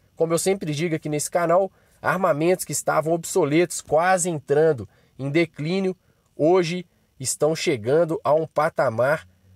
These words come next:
quase que inacreditável. Então, esse é o sinal de tecnologias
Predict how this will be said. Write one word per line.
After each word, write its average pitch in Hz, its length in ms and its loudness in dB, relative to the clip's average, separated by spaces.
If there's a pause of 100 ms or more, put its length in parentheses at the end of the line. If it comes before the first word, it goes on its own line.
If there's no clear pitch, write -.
quase 165 380 0
que - 240 -16
inacreditável. 156 1160 -2 (120)
Então, 175 400 -2 (400)
esse 208 520 0 (260)
é 139 100 0
o 165 100 2
sinal 151 580 0 (340)
de 135 280 -4
tecnologias 180 1120 0